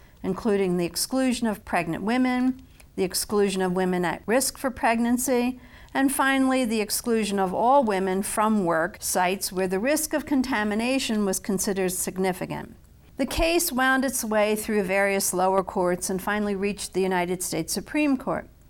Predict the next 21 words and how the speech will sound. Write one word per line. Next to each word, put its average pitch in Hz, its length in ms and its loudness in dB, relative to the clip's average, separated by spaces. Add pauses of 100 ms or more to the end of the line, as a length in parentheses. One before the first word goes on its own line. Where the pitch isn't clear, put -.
(440)
The 240 100 -2
Supreme 339 520 2
Court 240 380 2
ruled 269 400 2
against 262 480 0
the - 80 0
protective 202 560 -2
policy 175 520 0
of 180 120 -4
Johnson 165 440 -4
Controls. 202 720 0 (600)
Justice 262 400 0
Blackmun, 233 680 2
who 240 100 2
delivered 247 480 0
the 240 120 0
opinion 208 440 -2
for 190 180 -6
the 185 100 -2
court, 202 400 -2
wrote, 175 400 0